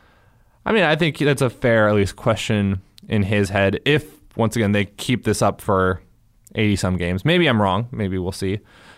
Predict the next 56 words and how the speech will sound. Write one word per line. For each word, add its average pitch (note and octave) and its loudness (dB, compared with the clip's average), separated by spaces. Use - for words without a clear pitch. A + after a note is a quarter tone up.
And B2 0
like C3 4
I B2 0
said, C#3 2
I G#2+ 2
think G2+ 0
Tomas G2+ 0
Nosek's G2+ -2
playing G2 -2
too - -6
good F#2+ -2
as - -6
a G2+ -2
fourth-line C3 0
center. C3 0
Just, F#2+ -2
like, F2+ -2
jam G#2 0
Cody G#2+ 0
Eakin A#2 -2
in A#2+ 0
there A#2+ 0
just F#2+ -2
for - -6
the F#2 0
sake G2 -2
of G#2 -2
having F#2 0
Cody F2+ -4
Eakin F2+ -6
in F2+ -4
your E2 -4
lineup. G2+ -2
So C#3+ 0
I - 2
think D#3 0
the B2+ 0
l-, G#2+ 0
group B2+ 0
that G#2+ 0
makes A2 -2
the A2+ -2
most A2 2
sense B2+ 0
for G#2 -2
them F#2+ 0
is G#2 -2
to A2 0
have G#2+ 0
your G2+ 0
four B2+ 0
centers, G#2+ 0
if A2+ -2
they're A2 0
all G#2 2
healthy, F2+ -4